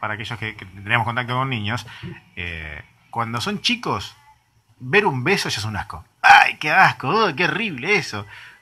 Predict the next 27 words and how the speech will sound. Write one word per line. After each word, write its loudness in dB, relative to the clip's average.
Y -10
ya -2
después 0
va 4
pasando 4
el -2
tiempo 0
y 6
es 4
como 0
decís 0
vos, 2
"y 0
ya -4
la 4
pusiste, -2
y -4
ya 2
pasó -2
esto, -6
ya -8
pasó -8
el -6
otro". -6
Digo, -6
¿cómo 4
va 8